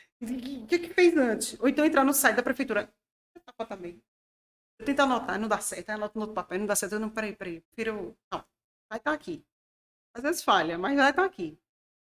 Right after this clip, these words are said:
Eu gosto, assim, de organizar, de tá isso, tá com aquilo, lidar com gente. Eu aprendi a lidar com gente. Depois de muita lapada aqui. <laughs> Aprendi a lidar muito com gente. Obra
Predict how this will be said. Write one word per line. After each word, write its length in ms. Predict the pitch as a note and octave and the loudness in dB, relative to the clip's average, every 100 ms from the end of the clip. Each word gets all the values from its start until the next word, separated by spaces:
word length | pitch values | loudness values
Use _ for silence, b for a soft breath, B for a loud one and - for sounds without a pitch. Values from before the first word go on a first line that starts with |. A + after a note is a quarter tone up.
| - | -10
Eu 100 | D#4 | -8
gosto, 440 | C#4+ G#3 F#3 F3+ - | -2 0 0 -4 -6
assim, 200 | - F3+ | -6 -4
de 220 | F#3 F3+ | -4 -2
organizar, 720 | F#3+ G#3+ G3+ G3 F3+ E3+ E3+ | -2 -2 -2 -2 -2 -2 -2
de 120 | E3+ | -6
tá 220 | F3 F#3+ E3+ | -6 -4 -4
isso, 240 | E3 - | -4 -6
tá 100 | F3 | -8
com 80 | F#3+ | -10
aquilo, 240 | F#3 F3 | -8 -6
lidar 320 | G#3 A3 G3 | -2 2 2
com 100 | G#3+ | 2
gente. 360 | F#3+ E3+ E3 F3+ | -6 -6 -6 -6
Eu 60 | F3+ | -6
aprendi 880 | - A#3 B3+ - D#3+ A#3+ C4+ D4 D4 | -2 -2 -2 -4 -2 2 4 6 4
a 60 | |
lidar 240 | C#4 A#3 A#3 | 4 0 -2
com 100 | G#3+ | -4
gente. 340 | F3 E3+ - _ _ _ _ _ _ _ _ _ _ - | -6 -8 -10 _ _ _ _ _ _ _ _ _ _ -14
Depois 260 | - G#3 | -4 -2
de 60 | G#3 | -2
muita 380 | F#3+ G3 - - | -2 -8 -8 -8
lapada 480 | G#3+ - - - F3 C4 | -8 -10 -16 -12 -4 -4
aqui. 400 | - - - A3 | -4 2 6 6
<laughs> 1800 | - F#4+ E4+ F4+ C#4 E4+ E4+ - - - - F#4 F4 - _ - C4+ | 6 6 8 8 8 6 6 2 2 -2 0 -4 -2 -8 _ -14 -8
Aprendi 420 | G#3+ A#3 C4+ B3+ A#3+ | -6 -2 0 2 0
a 40 | |
lidar 500 | B3 G3 F#3 F#3+ G3+ - | -2 -2 0 -2 -4 -4
muito 600 | A#3+ B3+ C4+ C4 B3+ B3+ | 2 4 4 4 2 -4
com 100 | G#3 F#3+ F3+ | -12 -8 -8
gente. 320 | E3 - - _ _ _ - | -8 -12 -18 _ _ _ -2
Obra 520 | G#3+ G#3+ B3 B3 | 0 0 -2 -2